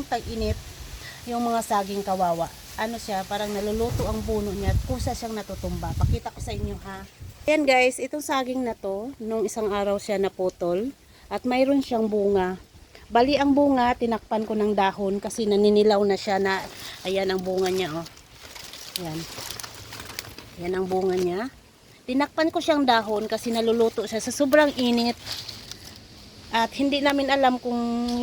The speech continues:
yan ay lalaki pa ba dahil kusa na siya natumba. Ito yung puno niya. Naluluto na siya oh. Sa sobrang init ng panahon, luto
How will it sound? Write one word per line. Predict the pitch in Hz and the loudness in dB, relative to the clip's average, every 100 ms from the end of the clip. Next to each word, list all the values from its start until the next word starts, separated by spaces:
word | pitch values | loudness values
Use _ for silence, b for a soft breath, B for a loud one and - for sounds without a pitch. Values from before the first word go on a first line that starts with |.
| 254 | 4
yan | 254 | 4
ay | 233 233 226 | 4 4 6
lalaki | 226 233 226 240 | 6 6 4 0
pa | 226 | 0
ba | 202 202 | 0 0
dahil | 202 202 | 0 -2
kusa | 208 240 226 | -2 -4 0
na | 240 233 | 0 0
siya | 220 214 | 0 0
natumba. | 208 202 190 185 190 - B B B | 0 -2 -2 -2 -4 -8 B B B
Ito | 262 302 | -4 2
yung | 311 320 | 4 4
puno | - 254 233 | 4 4 4
niya. | 226 208 196 208 - - - - B B B | 2 2 2 0 -8 -12 -10 -8 B B B
Naluluto | 247 269 277 285 311 | 4 6 6 4 2
na | 254 254 | -2 -2
siya | - 240 | -2 0
oh. | 202 - - - B B B | 0 0 -4 -8 B B B
Sa | 254 | -2
sobrang | - 311 370 370 | 0 2 2 2
init | 320 311 311 | 2 2 2
ng | 285 277 277 | -2 -4 0
panahon, | 269 269 240 226 226 247 269 | 0 0 -2 -4 -4 -6 -6
luto | 262 262 | -4 -2